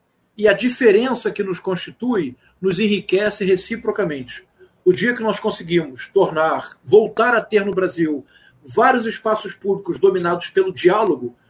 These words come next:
o caldo de cultura que permite o homo bolsonaros vicejar, não haverá mais. Neste dia, nós teremos muito mais do que derrotado o Bolsonaro.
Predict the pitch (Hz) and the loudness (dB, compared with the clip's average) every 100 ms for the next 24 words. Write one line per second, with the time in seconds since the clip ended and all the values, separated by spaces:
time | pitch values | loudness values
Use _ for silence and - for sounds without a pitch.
0 | _ _ 185 - 226 240 214 226 214 - | _ _ -4 0 2 2 0 -4 -6 -6
1 | 208 190 170 180 185 165 185 190 - 147 | -2 0 0 0 0 0 -4 -6 -6 -6
2 | - 170 170 _ 214 254 226 170 208 240 | 0 0 0 _ 6 6 2 2 2 2
3 | - 196 165 165 143 110 - - _ _ | -2 -2 2 2 0 -6 -14 -20 _ _
4 | _ _ _ _ _ - 226 220 170 180 | _ _ _ _ _ -4 -2 0 2 4
5 | 190 202 - _ _ _ _ _ - 175 | 4 2 -4 _ _ _ _ _ -4 -2
6 | 196 180 170 185 156 131 120 - _ 151 | 2 2 0 0 0 -2 -4 -10 _ -2
7 | 196 196 190 - 185 202 196 - _ _ | 0 0 -8 -6 0 0 0 -10 _ _
8 | 190 196 208 180 175 147 151 170 277 285 | -2 0 6 6 6 0 -4 0 0 0
9 | 220 175 220 180 185 190 196 185 185 185 | -2 2 2 2 -2 0 2 2 -2 -4
10 | 175 185 196 165 147 131 | -2 -2 -2 -2 -4 -6